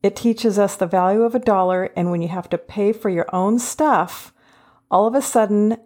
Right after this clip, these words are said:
that person who works and earns their own money cares about wages and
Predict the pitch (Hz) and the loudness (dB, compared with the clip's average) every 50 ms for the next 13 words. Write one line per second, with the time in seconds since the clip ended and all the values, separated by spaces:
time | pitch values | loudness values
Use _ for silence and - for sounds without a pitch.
0 | _ _ - - 185 180 - - - - 233 226 226 - 226 202 180 214 196 180 | _ _ -6 -2 0 0 0 -2 -4 -2 -2 -2 0 0 -2 -2 0 -2 -2 -2
1 | 175 185 220 240 233 226 - - - 165 180 - - 185 190 202 208 202 - - | -2 0 0 0 0 -2 -4 -6 -4 -4 -4 -4 -6 -4 0 0 0 0 0 -2
2 | 180 175 - - 180 180 202 220 233 233 240 247 240 208 185 185 185 - - - | -4 -4 -2 -4 -4 0 0 2 2 2 2 2 2 2 0 -2 -6 -10 -10 -4
3 | 202 185 190 185 185 185 175 175 170 - - 170 180 226 233 233 226 220 226 233 | -2 -2 -2 -2 -4 -2 -2 0 0 0 -4 0 0 2 2 2 0 -2 0 2
4 | 226 226 220 214 - 175 151 | 2 2 0 0 -4 -6 -6